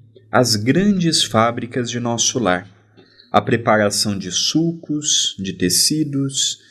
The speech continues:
e artefatos em geral. Dá trabalho a mais de cem mil criaturas,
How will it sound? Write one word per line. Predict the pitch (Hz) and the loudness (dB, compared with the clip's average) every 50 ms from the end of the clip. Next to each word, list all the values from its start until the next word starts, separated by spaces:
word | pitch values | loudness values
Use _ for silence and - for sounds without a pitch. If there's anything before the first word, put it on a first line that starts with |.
| _ - | _ 2
e | 107 107 107 | 4 4 6
artefatos | 107 104 107 101 95 98 - - 107 110 120 120 - - 117 110 | 4 2 -2 -4 -6 -4 0 2 2 2 2 0 -4 -10 -8 -6
em | 120 120 120 | -6 -4 0
geral. | 120 135 131 117 95 90 87 85 - _ _ _ _ _ _ _ _ _ _ | 2 4 4 4 2 0 -2 -6 -10 _ _ _ _ _ _ _ _ _ _
Dá | - 113 135 143 | 2 4 4 4
trabalho | - - 143 127 107 113 120 139 156 156 151 139 | 2 0 0 2 2 2 2 2 2 2 0 0
a | 113 | 0
mais | 104 104 113 135 143 143 131 | 0 0 -2 -2 -2 -2 -4
de | 120 120 | -4 -2
cem | 107 - - - 160 170 175 160 | -2 0 0 0 0 2 2 2
mil | 127 123 131 135 135 | 2 2 2 2 0
criaturas, | 135 - 151 160 165 165 - - 104 101 95 90 87 - - - - - | 0 0 0 0 0 0 0 2 4 4 4 4 2 2 0 0 -2 -4